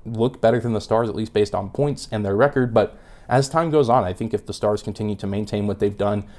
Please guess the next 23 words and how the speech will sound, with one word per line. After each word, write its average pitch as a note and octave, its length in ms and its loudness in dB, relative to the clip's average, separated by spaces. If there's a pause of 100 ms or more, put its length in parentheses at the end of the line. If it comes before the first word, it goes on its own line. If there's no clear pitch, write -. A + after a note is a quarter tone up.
(120)
for - 100 0
the G#2+ 60 4
majority C#3 380 4
of C#3+ 100 2
this C#3+ 160 2
season, C#3+ 320 2
that G#2 120 -2
they A2 100 6
will A2 100 0
continue A2+ 380 -2
to A2 120 -10
be G#2+ 260 0
the, - 120 -8 (160)
near A2+ 140 4
the G2 80 -4
top A2+ 260 2
of G#2+ 60 -2
their G2+ 100 2
division D3+ 420 0 (280)
and B2+ 320 0
near A2+ 180 2
the G#2+ 80 0
top G2+ 340 -2